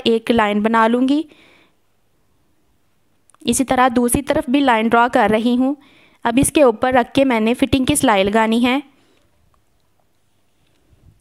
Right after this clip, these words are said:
ये मैंने एक साइड पे फिटिंग की सिलाई लगाई है और यहाँ से चाक से मैंने इसको पक्का कर लिया है। इसी तरह मैं दूसरी साइड की फिटिंग की सिलाई चाक वाली साइड से शुरू कर रही हूँ, क्योंकि मैंने निशान इस तरफ लगाया था।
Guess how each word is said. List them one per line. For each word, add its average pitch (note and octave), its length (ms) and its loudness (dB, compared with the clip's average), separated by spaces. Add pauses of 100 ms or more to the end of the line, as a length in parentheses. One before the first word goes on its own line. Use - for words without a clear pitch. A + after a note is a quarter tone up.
(100)
ये B3 100 0
मैंने C#4 280 0
एक A#3+ 200 2
साइड C4 260 0
पे D#4 80 0
फिटिंग C4+ 280 -2
की D4 80 0
सिलाई A3+ 260 0
लगाई G#3 340 0
है B3+ 200 0 (460)
और B3 160 2
यहाँ C4 460 0
से C#4+ 120 0
चाक A3+ 340 0
से D4 80 -2
मैंने C#4+ 160 0
इसको C#4 180 -2
पक्का G#3+ 280 -4
कर C4 220 0
लिया C4 240 0
है। C#4 200 -2 (360)
इसी C#4 200 -2
तरह A3+ 280 0
मैं C4+ 200 0
दूसरी A#3+ 280 0
साइड A3 280 0
की C4 100 0
फिटिंग B3+ 340 -2
की C#4 80 0
सिलाई A3 360 0
चाक A#3 340 0
वाली D4 160 0
साइड A#3 240 0
से C4 120 0
शुरू A3 220 0
कर G#3+ 200 0
रही G#3+ 260 0
हूँ, B3+ 180 -2 (400)
क्योंकि B3+ 200 -2
मैंने C#4+ 200 0
निशान B3+ 400 2
इस C4+ 160 0
तरफ C#4 220 -4
लगाया F#3+ 340 0
था। B3+ 240 0